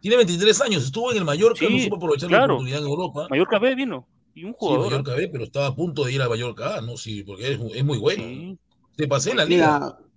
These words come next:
Speaker 3: sinceramente, no sé qué piensa aquí Immortal, pero yo, a, a mí, eh, mira,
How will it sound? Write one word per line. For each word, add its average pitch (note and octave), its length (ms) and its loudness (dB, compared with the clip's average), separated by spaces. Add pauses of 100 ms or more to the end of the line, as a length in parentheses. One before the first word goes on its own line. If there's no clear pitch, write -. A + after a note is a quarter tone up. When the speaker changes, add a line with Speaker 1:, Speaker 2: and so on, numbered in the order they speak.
(160)
Speaker 3:
sinceramente, F3+ 1300 2
no D#3 180 0
sé F#3 160 -2
qué F3 120 2
piensa F3 280 6
aquí E3+ 160 -4
Immortal, E3+ 840 -2
pero A2+ 400 0
yo, D#3+ 340 0 (120)
a, G#2 260 -8
a A2+ 60 -2
mí, D#3+ 220 -2 (100)
eh, - 200 -14
mira, G#2+ 400 -4